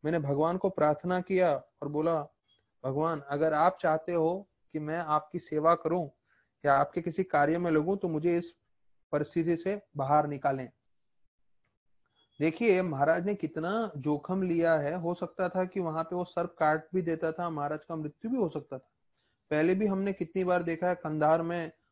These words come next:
वो डाकू लोग मारना चाहते थे महाराज को। तो कितनी बार महाराज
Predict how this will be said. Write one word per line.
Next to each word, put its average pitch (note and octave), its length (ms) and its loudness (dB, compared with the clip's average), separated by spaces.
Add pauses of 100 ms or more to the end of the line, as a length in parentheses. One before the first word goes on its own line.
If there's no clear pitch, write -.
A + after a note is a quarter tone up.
(160)
वो D#3 80 0
डाकू D3 400 0
लोग E3 200 0
मारना D3+ 300 0
चाहते D3+ 300 -4
थे D#3+ 120 -6
महाराज D3 380 -4
को। D3 240 -12 (840)
तो F#3+ 60 2
कितनी A3 420 -2
बार G3+ 300 4
महाराज F3+ 400 0